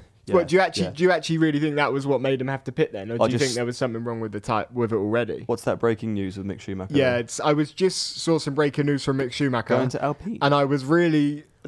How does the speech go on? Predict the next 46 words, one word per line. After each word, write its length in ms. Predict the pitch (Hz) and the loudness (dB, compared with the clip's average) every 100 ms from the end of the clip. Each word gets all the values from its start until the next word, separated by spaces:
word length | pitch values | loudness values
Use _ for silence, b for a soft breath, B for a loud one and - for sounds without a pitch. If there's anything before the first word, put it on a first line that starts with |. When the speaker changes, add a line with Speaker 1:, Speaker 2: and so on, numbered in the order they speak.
| 139 | -2
Speaker 1:
about 280 | 127 156 190 | 4 6 6
Speaker 2:
What 200 | - - | 6 4
Speaker 1:
to 80 | |
talk 40 | 180 | 4
Speaker 2:
the 40 | 160 | 4
Speaker 1:
about 260 | 143 135 | 4 6
Speaker 2:
fuck 260 | - 233 - | 6 4 4
Speaker 1:
it. 40 | |
Speaker 2:
is 60 | 165 | 6
Speaker 1:
No. 140 | 190 | 6
Speaker 2:
that? 200 | 143 127 - | 4 -2 4
This 220 | 285 285 | 4 8
is 180 | 254 202 | 6 6
live 420 | 233 240 247 233 | 6 8 6 4
and 140 | 226 233 | 6 6
Speaker 1:
<laughs> 0 | |
Speaker 2:
direct 540 | 208 202 202 208 156 | 6 6 4 4 4
on 160 | 170 170 | 2 4
Pit 240 | 185 180 | 2 2
Stop 240 | - 151 147 | 4 4 6
right 220 | 147 135 | 4 4
now. 160 | 120 | 2
Speaker 1:
Read 160 | 117 170 | 6 6
Speaker 2:
What 80 | 185 | 6
Speaker 1:
it 40 | |
Speaker 2:
is 60 | 175 | 4
Speaker 1:
out, 180 | 165 127 | 4 2
Speaker 2:
this? 160 | - 156 | 0 0
Speaker 1:
read 180 | 156 | 2
it 60 | 156 | 4
out. 380 | 147 127 120 131 | 4 0 -2 -2
Speaker 2:
Breaking, 680 | 156 208 208 - 117 113 139 | 4 4 4 2 0 2 2
Mick 220 | 190 - | 2 2
Schumacher 600 | - 190 180 143 123 139 | 0 2 4 4 2 0
to 140 | - | -2
race 320 | 127 139 131 - | 2 2 2 0
for 160 | - | 2
Alpine 480 | 135 135 - 127 123 | 4 2 0 0 0
in 100 | 117 | 0
twenty 420 | - 135 127 127 | 0 0 2 0
twenty-three. 680 | 120 143 131 240 - 170 180 | 2 2 2 0 2 4 4
Are 100 | 156 | 2
you 200 | 233 370 b b b _ | -2 -4 b b b _
having 240 | - 294 | -4 0
me 140 | 285 359 | 2 2
on? 340 | 349 - 104 | -2 -6 -12